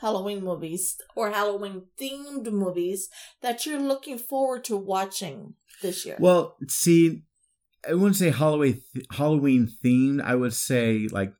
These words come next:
Speaker 2: scary movies in general.
Speaker 1: Well, that could, okay, all right. You could do the, you could throw that in there.
Speaker 2: All right, but this is tough because now I love the Evil Dead movies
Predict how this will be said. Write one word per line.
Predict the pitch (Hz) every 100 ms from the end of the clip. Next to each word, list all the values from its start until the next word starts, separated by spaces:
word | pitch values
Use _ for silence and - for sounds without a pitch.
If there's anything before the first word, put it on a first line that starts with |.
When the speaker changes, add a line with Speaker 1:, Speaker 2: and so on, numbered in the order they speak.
| _
Speaker 2:
scary | - - 123 120 120
movies | 101 107 113 113
in | 107 98
general. | 87 101 98 110 127 147 -
Speaker 1:
Well, | 466 480
that | 330 349
could, | - - - 302
okay, | 233 185 - - -
all | 262
right. | 240 294
You | 339
could | -
do | 285
the, | 240
you | 233
could | 247 320
throw | 269 233
that | 214 208
in | 185 175
there. | -
Speaker 2:
All |
right, | 87 - - _
but | 131
this | 123 170
is | 190 -
tough | - 190 98 -
because | 113 113 113 110 107 _ _ _ _
now | 139 131
I | - 143
love | 156 175 170
the | 151
Evil | 156 139
Dead | 127 113
movies | 110 98 71 67 -